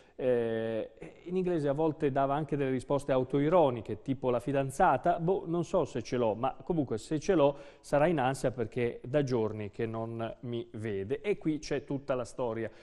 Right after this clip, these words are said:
come dicevo, sul giornale, sui giornali di questa mattina. Poi, festa del porto di Pesaro, si comincia, sette giorni di eventi, questa sera alle ventuno c'è anche la processione e poi vedete qua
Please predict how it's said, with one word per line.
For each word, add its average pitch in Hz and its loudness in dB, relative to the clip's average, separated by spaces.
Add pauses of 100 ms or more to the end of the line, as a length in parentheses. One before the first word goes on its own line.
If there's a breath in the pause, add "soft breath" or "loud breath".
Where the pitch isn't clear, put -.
(120)
come 160 -6
dicevo, 120 -4
sul 123 -6
giornale, 117 -4
sui 180 -2
giornali 123 -2
di 107 -4
questa 101 -8
mattina. 92 -12
Poi, 127 8 (420 loud breath)
festa 202 4
del 165 2
porto 160 4
di 139 -2
Pesaro, 123 4
si 113 -4
comincia, 156 0
sette 151 0
giorni 135 0
di 131 2
eventi, 127 0
questa 113 -4
sera 123 0
alle 113 -2
ventuno 110 -4
c'è - -10
anche 113 -4 (280 loud breath)
la 127 4
processione 156 2
e 196 0
poi 131 2
vedete 143 -2
qua 151 2